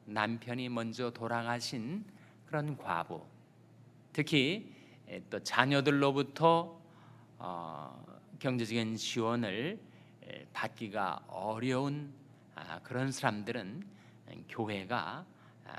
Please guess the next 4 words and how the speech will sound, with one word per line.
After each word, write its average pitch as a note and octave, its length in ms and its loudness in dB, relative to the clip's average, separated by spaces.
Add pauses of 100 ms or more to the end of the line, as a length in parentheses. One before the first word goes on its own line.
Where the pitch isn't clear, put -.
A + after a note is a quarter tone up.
특별한 F#2+ 380 -6
관심을 G#2+ 880 -2
기울이고 A2+ 880 0 (280)
그리고 A2 580 -6